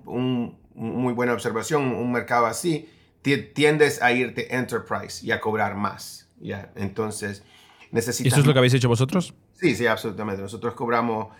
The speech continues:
Speaker 1: you know, averaje cincuenta, entre cincuenta a cien mil dólares al año por nuestro servicio. Porque cuando ya tienes customer support, professional services, lo que la, la big enterprise need,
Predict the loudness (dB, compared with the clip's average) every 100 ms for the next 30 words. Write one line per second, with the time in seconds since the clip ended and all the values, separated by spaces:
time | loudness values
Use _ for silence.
0 | _ -16 -4 -2 0 -2 2 4 4 2
1 | -2 -4 -6 -8 -6 -4 -4 -4 -4 -4
2 | -6 -8 -10 -4 -2 -2 -6 -6 -6 -6
3 | -6 -8 -8 -8 -8 -10 -10 -10 -10 -14
4 | -12 -8 -6 -6 -6 -10 -12 _ _ _
5 | -6 -2 0 2 4 4 2 -4 -2 -4
6 | -6 -10 -6 -8 -10 -6 0 2 0 -2
7 | -6 -8 -8 -10 -6 -2 -2 -2 -4 -6
8 | -12 -16 _ _ -4 -2 0 2 2 0
9 | -2 -4 0 2 2 0 -2 -2 -2 -2
10 | -4 -4